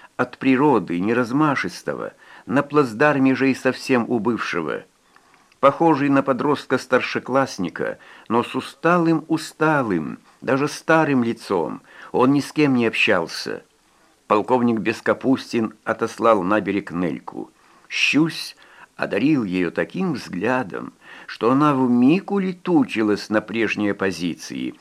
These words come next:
в полуразбитую хату, где по приказу командира полка на сбитых в виде стола плахах был накрыт торжественный обед в честь благополучного возвращения с того света и одновременно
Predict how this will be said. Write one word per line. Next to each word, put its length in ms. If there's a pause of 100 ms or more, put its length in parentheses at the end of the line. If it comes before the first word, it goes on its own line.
(260)
в 120
полуразбитую 840
хату, 600 (360)
где 240
по 120
приказу 540
командира 640
полка 680 (320)
на 200
сбитых 640
в 60
виде 320
стола 400
плахах 720 (380)
был 300
накрыт 460
торжественный 720
обед 640 (340)
в 80
честь 600
благополучного 880
возвращения 840
с 120
того 260
света 500
и 220
одновременно 1080